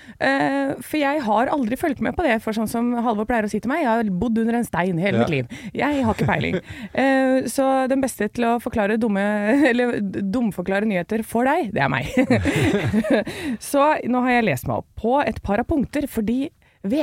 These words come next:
Speaker 1: G, de vet at jeg er alene på jobb, de. Så ti spørsmål og svar.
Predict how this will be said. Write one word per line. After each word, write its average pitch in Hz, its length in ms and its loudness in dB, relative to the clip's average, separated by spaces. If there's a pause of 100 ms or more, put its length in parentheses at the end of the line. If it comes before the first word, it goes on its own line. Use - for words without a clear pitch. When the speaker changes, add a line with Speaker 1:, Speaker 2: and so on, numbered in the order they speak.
Speaker 1:
G, 226 140 0
de 294 100 0
vet 269 240 0
at 285 80 -2
jeg 285 80 0
er 277 140 2
alene 277 260 0
på 294 80 0
jobb, 285 160 2
de. 302 140 2 (320)
Så 254 140 -4 (120)
ti 269 240 -2
spørsmål 247 460 -2
og - 20 -4
svar. 120 240 -2